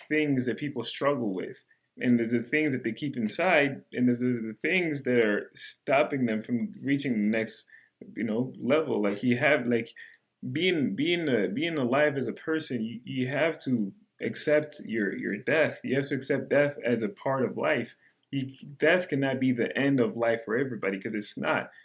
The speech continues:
What you're saying is death is just an occurrence that, that happens that feels crappy, but you still have to go on. Like, yeah, like, I agree. Like, if, if things, something happens to me, God forbid,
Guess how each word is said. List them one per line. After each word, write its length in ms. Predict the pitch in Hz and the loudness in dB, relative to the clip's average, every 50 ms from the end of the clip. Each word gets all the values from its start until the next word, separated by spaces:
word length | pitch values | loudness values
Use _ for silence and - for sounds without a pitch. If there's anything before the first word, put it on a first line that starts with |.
| _ _ - | _ _ 0
What 100 | 143 139 | 0 0
you're 160 | 131 135 127 | 2 0 -2
saying 320 | - - - 196 185 147 | -2 -2 0 0 2 4
is 300 | 131 123 120 117 117 - - - _ _ _ - | 4 4 4 4 2 -6 -12 -20 _ _ _ 2
death 280 | 151 165 175 165 - | 4 4 4 2 0
is 340 | - - 135 131 127 - 113 | -2 0 0 0 0 0 0
just 180 | 143 151 151 - | 0 0 0 0
an 100 | 131 120 | -2 -2
occurrence 640 | 110 - - - 170 185 175 143 135 135 - - - | -2 -4 -6 -4 -2 0 0 0 0 -2 -4 -2 0
that, 260 | 117 110 - - - | 0 0 0 -2 -2
that 160 | 113 101 98 | -2 -2 0
happens 640 | 117 147 170 170 - 135 113 117 123 120 - - _ _ - | 2 0 0 0 0 -2 -4 -4 -4 -6 -8 -12 _ _ -6
that 180 | 107 117 - | -6 -6 -4
feels 500 | - - 139 135 127 127 123 123 - - _ _ _ - | -4 -2 0 2 2 2 0 -2 -6 -12 _ _ _ -8
crappy, 560 | - 165 - 175 185 185 - 110 104 117 127 | -2 0 2 2 2 2 0 -2 -2 -2 -4
but 200 | 110 120 113 110 | -2 -2 0 0
you 140 | 110 113 113 | 0 0 -2
still 580 | - - - 160 180 180 160 139 113 - - - - | -4 -2 0 2 4 4 4 4 4 0 -4 -8 -4
have 220 | 147 139 135 135 - | -4 -4 -4 -4 -6
to 80 | - | -8
go 240 | 123 113 117 123 139 | -6 -2 -2 -2 -2
on. 180 | 165 165 - 113 | -2 -4 -4 -4
Like, 200 | 113 120 - 208 | -4 -2 -2 -2
yeah, 120 | 214 190 | -2 0
like, 140 | 135 101 98 | -2 0 0
I 120 | 104 107 117 | 2 2 2
agree. 320 | 117 - - - 95 95 | 0 -2 -4 -4 -2 -2
Like, 180 | 101 98 - - | -2 -2 -2 -2
if, 180 | 107 107 - - - - - - - - | -4 -4 -6 -12 -20 -20 -20 -20 -8 -6
if 140 | 123 123 | -6 -2
things, 240 | - 147 147 143 139 | 0 2 2 2 2
something 240 | - 147 143 147 127 | 0 0 0 2 2
happens 400 | 123 131 135 127 131 131 127 - | 2 2 2 0 -2 -4 -6 -4
to 60 | - | -4
me, 160 | 123 131 127 | -4 -4 -2
God 260 | 120 120 117 120 120 - | 0 0 0 0 -2 -6
forbid, 420 | 123 120 123 139 151 156 156 | -10 -4 2 2 2 2 2